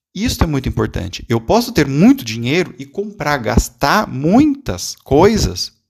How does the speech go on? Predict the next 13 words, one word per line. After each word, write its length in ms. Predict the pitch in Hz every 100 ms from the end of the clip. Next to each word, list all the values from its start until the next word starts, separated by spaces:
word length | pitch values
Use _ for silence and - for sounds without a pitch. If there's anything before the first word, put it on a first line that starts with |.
| _ _
que 120 | 269
não 180 | 285 302
fazem 300 | 247 214 240
sentido 420 | 240 240 - 226
nenhum 280 | 247 269 214
pra 160 | 254 294
mim. 300 | 247 247 - - _ - - -
E 80 | 294
aí 100 | 254
eu 80 | 175
tenho 160 | 143
muito 120 | 123
dinheiro, 400 | 110 117 147 160